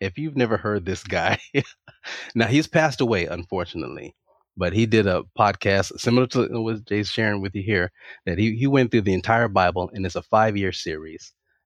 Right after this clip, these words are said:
And just, you know, getting a little glimpse of that every day is, uh, it just, it just makes the,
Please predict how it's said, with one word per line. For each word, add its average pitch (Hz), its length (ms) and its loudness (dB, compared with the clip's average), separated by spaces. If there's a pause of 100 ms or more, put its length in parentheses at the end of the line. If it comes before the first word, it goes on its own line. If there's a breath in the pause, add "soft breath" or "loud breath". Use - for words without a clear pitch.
(100)
And 82 300 -4
just, 127 280 2
you 123 80 2
know, 104 80 0
getting 135 200 4
a - 40 6
little 120 200 6
glimpse 113 260 2
of 101 80 4
that 98 280 4 (200)
every 98 240 0
day 90 460 0 (180)
is, 85 460 -4 (280)
uh, 113 140 4
it 120 120 4
just, 110 200 2
it 98 80 2
just 101 220 -2
makes 92 160 0
the, 82 260 -2